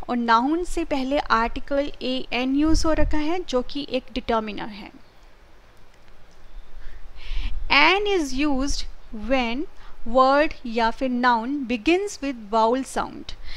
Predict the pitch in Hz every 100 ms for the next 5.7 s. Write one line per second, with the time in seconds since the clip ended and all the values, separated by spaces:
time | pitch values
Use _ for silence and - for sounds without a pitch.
0 | - - 226 240 277 285 302 311 302 311
1 | - 294 269 262 247 254 240 349 415 -
2 | - - 247 320 - 277 285 311 302 254
3 | 262 330 330 349 320 226 240 311 330 -
4 | 254 226 214 - 254 - 285 294 - 294
5 | 330 - 240 226 226 311 302